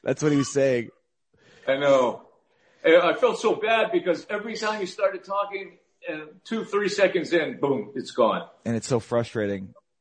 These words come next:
Speaker 1: Um, I work in sports talk radio, so I've been, you know, have guests on that,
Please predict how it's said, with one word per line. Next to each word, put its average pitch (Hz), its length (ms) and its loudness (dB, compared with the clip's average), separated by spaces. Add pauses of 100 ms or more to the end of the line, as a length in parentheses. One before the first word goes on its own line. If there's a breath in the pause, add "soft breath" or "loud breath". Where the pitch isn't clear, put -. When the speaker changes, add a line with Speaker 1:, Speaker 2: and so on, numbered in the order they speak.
(100)
Speaker 1:
Um, 104 200 -6
I 120 100 2
work 143 220 4
in 117 80 -6
sports 131 320 -2
talk 113 200 2
radio, 110 360 0
so 107 140 -2
I've 104 60 -2
been, 110 200 -4
you 113 120 -4
know, 98 200 -4
have 104 240 -6
guests - 520 -2
on 95 260 -4
that, 92 160 -6